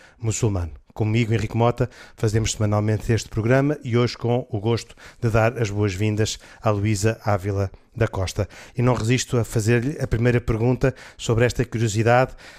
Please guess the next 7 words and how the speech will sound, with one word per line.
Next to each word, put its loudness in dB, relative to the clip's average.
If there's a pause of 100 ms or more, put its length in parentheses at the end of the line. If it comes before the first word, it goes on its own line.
(180)
que -4
também 0
acho 0
que 0
acompanha 0
o 0
Isaac, 0